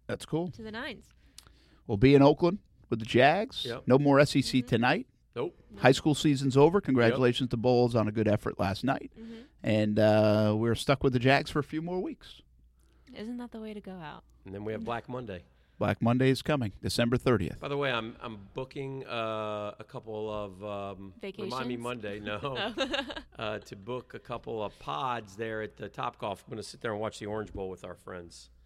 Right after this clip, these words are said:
Speaker 1: Oh, very good.
Speaker 3: Uh, that Monday
Speaker 1: For
Speaker 3: night.
Speaker 1: Jags Report Live.
Speaker 3: Yeah.
Speaker 1: It's good. We should have a little party.
Speaker 3: Yeah. We're gonna have
Speaker 1: Can
Speaker 3: a
Speaker 1: I
Speaker 3: good
Speaker 1: come?
Speaker 3: time. Yeah.
Speaker 1: All right.
Speaker 2: Am I invited?
Speaker 1: Drinking heavily.
Speaker 3: Yeah.
Speaker 2: Okay, let's go.
Speaker 3: Of course you are.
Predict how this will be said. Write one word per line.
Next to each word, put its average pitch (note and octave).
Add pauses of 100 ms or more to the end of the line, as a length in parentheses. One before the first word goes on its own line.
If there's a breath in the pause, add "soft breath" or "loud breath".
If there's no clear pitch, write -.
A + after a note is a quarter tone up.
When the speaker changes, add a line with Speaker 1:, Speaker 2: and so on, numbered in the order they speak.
Speaker 1:
Oh, D3
very G#2
good. D#3
Speaker 3:
Uh, F#2
that F2+
Monday F2+
Speaker 1:
For G#2+
Speaker 3:
night. G#2
Speaker 1:
Jags G#2+
Report A#2
Live. C3 (120)
Speaker 3:
Yeah. G2+ (120)
Speaker 1:
It's -
good. D3+
We B2+
should A2+
have A2
a -
little B2
party. C3+
Speaker 3:
Yeah. A#2 (500)
We're G#2
gonna G2
have F#2+
Speaker 1:
Can G#2
Speaker 3:
a A2
Speaker 1:
I A2
Speaker 3:
good G#2+
Speaker 1:
come? D3
Speaker 3:
time. F3 (160)
Yeah. - (180)
Speaker 1:
All C4+
right. - (1120)
Speaker 2:
Am F#3
I E3+
invited? F#3+
Speaker 1:
Drinking C#3
heavily. D#3+ (280)
Speaker 3:
Yeah. A#3+
Speaker 2:
Okay, C#4
let's G3
go. B3
Speaker 3:
Of C#4
course F#4+
you E4+
are. E2+